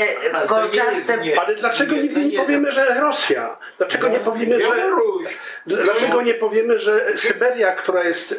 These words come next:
Speaker 3: będzie w tym momencie pewno trochę cieplejsza, jest olbrzymia i właściwie miejsca ma od-, i nigdy nie ma rozmowy na ten temat, żeby z tamtym krajem, czyli z Rosją porozmawiać. Słuchajcie, będziemy mieli problem.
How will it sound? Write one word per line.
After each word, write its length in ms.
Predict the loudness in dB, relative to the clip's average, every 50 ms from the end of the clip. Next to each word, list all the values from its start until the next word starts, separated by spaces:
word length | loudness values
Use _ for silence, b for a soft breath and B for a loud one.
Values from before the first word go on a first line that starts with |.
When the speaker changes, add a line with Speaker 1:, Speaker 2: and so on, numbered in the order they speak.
| -8 -4
Speaker 3:
będzie 300 | -2 -2 -2 0 0 -2
w 180 | -2 -2 -2 -2
tym 120 | -2 0
momencie 540 | 0 0 2 0 0 0 2 2 2 0 0 B B B B B B B B _ _ _ -4
pewno 220 | -4 -2 -2 -2 -2
trochę 240 | 0 0 0 0 0
cieplejsza, 640 | 0 -2 0 0 0 0 0 0 0 0 0 0
jest 220 | 0 0 0 2
olbrzymia 560 | 0 0 0 0 0 0 2 2 2 2 2 0
i 140 | 0 0
właściwie 480 | 0 0 0 0 -2 -2 0 0 0 0 -2 -4 -2
miejsca 440 | 0 0 0 0 -2 -2 -2 -2 0
ma 140 | 0 0 0 0
od-, 200 | 0 -2 -2 -4 B B B B B B B B B B B B B -4 -4 -4 -4 -8 B B B B B B B _ _ _ _ _ -4
i 140 | 0 2 2
nigdy 300 | 2 2 0 2 2 2
nie 80 | 2 4
ma 120 | 2 2
rozmowy 400 | 2 2 2 2 2 2 2 2
na 120 | 2 0
ten 160 | 0 0 -2 0
temat, 300 | 2 2 2 2 0 0
żeby 140 | 0 0
z 120 | -2 -2 -2
tamtym 420 | -2 0 0 0 0 0 -2 0
krajem, 340 | 0 -2 0 0 2 0 0
czyli 220 | 0 0 0 0
z 40 | 2
Rosją 360 | 2 0 0 2 0 -2 -2
porozmawiać. 640 | 0 0 0 0 0 0 0 0 0 0 -2 -2 0
Słuchajcie, 360 | -2 0 0 0 2 2 0
będziemy 400 | 0 0 0 2 0 2 2 2 0
mieli 240 | 0 0 0 -2 -4
problem. 680 | -2 -2 -2 -2 -2 -4 -6 -8 -6 -6 -6 -6